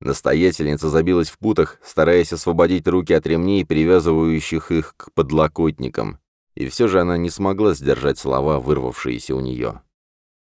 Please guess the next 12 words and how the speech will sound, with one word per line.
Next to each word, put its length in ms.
"Грейлин! 640
Грейлин 400
прямо 260
сейчас 380
спешит 420
к 100
ней!" — 340
выдохнула 480
Гайл. 400
"В 160
торжище!" 920
"Что?" — 560